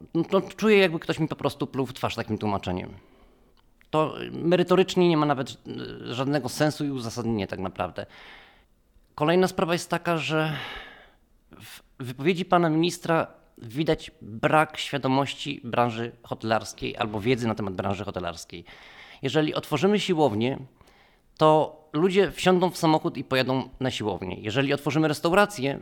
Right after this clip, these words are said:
wystarczy zadzwonić do znajomych i umówić się w restauracji. Ale żeby, e, otworzyć tak naprawdę hotele i rozpocząć ruch turystyczny, potrzebne są trzy tygodnie, trzy miesiące, żeby ludzie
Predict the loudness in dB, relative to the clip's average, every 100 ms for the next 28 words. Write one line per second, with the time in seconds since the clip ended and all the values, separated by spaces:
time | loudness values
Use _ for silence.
0 | -10 -6 -4 -2 -2 0 0 2 0 0
1 | 2 2 0 -2 0 0 0 -4 -4 -6
2 | -4 -2 -2 -4 -20 -20 -20 -20 -20 -20
3 | -6 0 0 0 -2 -4 _ _ _ _
4 | _ -6 -4 -4 2 4 4 0 0 2
5 | 4 2 2 -2 -2 0 0 0 -2 -4
6 | -2 -2 2 0 0 -4 -4 -6 -4 -4
7 | -6 -8 _ -8 -2 0 0 0 -2 -4
8 | -4 0 0 -2 -12 _ _ _ _ _
9 | -6 -2 0 2 0 0 -6 _ -10 -4
10 | 2 2 2 2 0 0 -6 -4 -2 -4
11 | -6 _ _ _ _ _ _ _ _ _
12 | _ _ _ 0 2 4 2